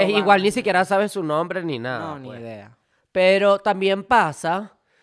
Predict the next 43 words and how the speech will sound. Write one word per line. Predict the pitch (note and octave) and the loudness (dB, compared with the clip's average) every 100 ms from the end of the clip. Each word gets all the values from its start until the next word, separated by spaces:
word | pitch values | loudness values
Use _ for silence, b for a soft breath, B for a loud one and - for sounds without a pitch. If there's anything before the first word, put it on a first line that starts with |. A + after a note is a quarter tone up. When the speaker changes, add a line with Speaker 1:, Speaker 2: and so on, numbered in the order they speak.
| _ _ - | _ _ -4
Speaker 1:
que | E3+ F3 E3 | 0 0 0
yo | F#3 | -2
no | D#3 | 0
sabía | F#3 F#3+ | -2 -2
que | F#3+ G#3 | -4 -6
se | A3+ | -6
compraban | E3+ B2+ A#2+ B2 | -4 -2 -2 -2
vacunas | A2+ G#2 G2+ G2+ | -6 -8 -10 -12
aquí, | - D3+ | -10 -8
yo | A2+ | -8
no | G2 | -10
sabía | F#2+ | -16
que | F#2 | -14
se | G2 | -14
compraban | G#2 F#2 E2 F2 | -14 -12 -12 -14
vacunas | - E2 F2 | -16 -18 -10
en | G2 | -6
México, | A#2+ A#2+ - F#2 | -6 -6 -8 -8
Naguará, | F2 E2+ G2 G2+ | -6 -2 0 0
pero | G2 | -2
esa | F#2 E2 | -4 -4
es | |
la | G#2+ | -4
corrupción | - C#3 C3 A#2 - C3 B2+ A#2 | 0 0 0 -4 -8 -6 -6 -6
a | C3 | -4
morir. | D#3+ D#3 F3 C3+ F2 - | -2 0 0 0 -8 -16
Speaker 2:
No, | C3 C#3 | -16 -14
horrible. | A#2+ A#2+ D#3 | -14 -14 -2
Speaker 1:
No | G3+ | 0
nos | F3+ F#3 - | 2 0 -2
culpen | A#3 A#3 A3 A3 A3+ | 6 6 6 4 8
a | |
los | A3+ | 8
influencers, | A3+ A3+ G#3+ A#3+ B3+ G3 E3+ E3+ G3+ G#3 | 6 4 4 6 8 6 2 2 2 2
no | F#3+ D#3+ | -2 -2
nos | C3+ C#3+ C3 | -2 -4 -6
culpen | - F#3 F#3 G#3 | 0 2 2 0
a | G#3+ | 2
las | A3 | 2
personas | - G3 G3 F3 | 2 2 2 2
que | A3 G#3+ | 0 2
compran | F#3+ F3+ G3+ G3+ | 2 2 -2 2
vacunas, | A#3 A#3+ A3+ F3+ F3+ - | 0 4 4 4 2 0